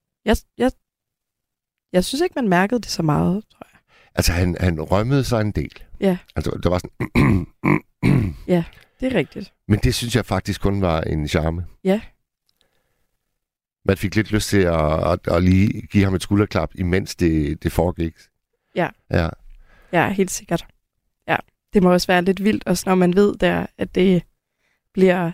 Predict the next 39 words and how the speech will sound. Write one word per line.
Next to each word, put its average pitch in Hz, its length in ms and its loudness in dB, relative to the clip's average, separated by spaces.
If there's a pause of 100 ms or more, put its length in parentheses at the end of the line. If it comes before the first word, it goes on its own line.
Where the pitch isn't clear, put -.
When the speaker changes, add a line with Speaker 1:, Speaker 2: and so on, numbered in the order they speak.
Speaker 1:
transmitteret 185 680 2
ud 196 140 0
til - 220 2
hele 196 460 4
nationen. 185 400 0
Speaker 2:
Jamen, 175 200 0
det 62 120 -2
må 62 140 -2
jo 58 140 0
være 53 280 0 (160)
vanvittigt - 800 -4
skrækindjagende. - 800 -4
Speaker 1:
Ja. - 120 0 (1160)
Speaker 2:
Og 92 100 -2
det 110 100 -2
gjorde 117 160 0
han 110 80 -2
sgu - 160 -12
godt. - 300 -8 (920)
Øhm, 92 400 4 (200)
er 104 80 2
der, 98 340 0
er 90 240 0
der 90 80 0
nogle 90 180 0
taler 127 400 2
fra 95 420 0
filmens - 800 -2
verden 117 340 0
måske, 117 440 -2
der 104 80 0
har 95 320 0
gjort 110 240 0
et 104 60 -6
stort - 220 -2
indtryk? 107 340 -2 (2250)
Speaker 1:
Fra 202 120 0
filmens - 640 -2
verden? 190 340 0